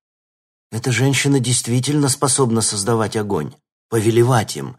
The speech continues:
И она стала такой после взрыва в лаборатории профессора Штерна. Я только не поняла, каким образом.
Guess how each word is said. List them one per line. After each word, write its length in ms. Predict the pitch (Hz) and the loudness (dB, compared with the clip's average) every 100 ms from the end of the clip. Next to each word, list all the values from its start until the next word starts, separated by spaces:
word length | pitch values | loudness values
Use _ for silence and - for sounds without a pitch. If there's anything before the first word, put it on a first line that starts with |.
| _ _ _ _ _ _ _ - | _ _ _ _ _ _ _ -4
И 100 | 110 | 0
она 300 | 98 92 123 | 0 2 2
стала 480 | 123 - 117 123 90 | 2 0 2 2 -2
такой 440 | - - 110 143 | -8 -6 0 0
после 400 | 127 120 110 104 | 0 -4 -4 -4
взрыва 560 | 90 95 101 107 139 131 | -4 -2 -2 0 0 0
в 80 | 104 | -2
лаборатории 640 | 104 - 98 - 113 127 | -2 -2 -4 -4 -4 -4
профессора 580 | 120 113 - 120 - 113 | -4 -6 -4 -4 -4 -4
Штерна. 640 | - - 123 90 67 58 - _ _ _ _ _ _ | -6 -4 -6 -6 -10 -14 -20 _ _ _ _ _ _
Я 140 | - 107 | -8 -6
только 260 | 110 - | -6 -6
не 100 | 117 | -6
поняла, 340 | 123 127 123 113 | -4 -2 -2 -2
каким 320 | 120 120 123 | -6 -6 -4
образом. 480 | 87 87 80 80 | -4 -6 -6 -8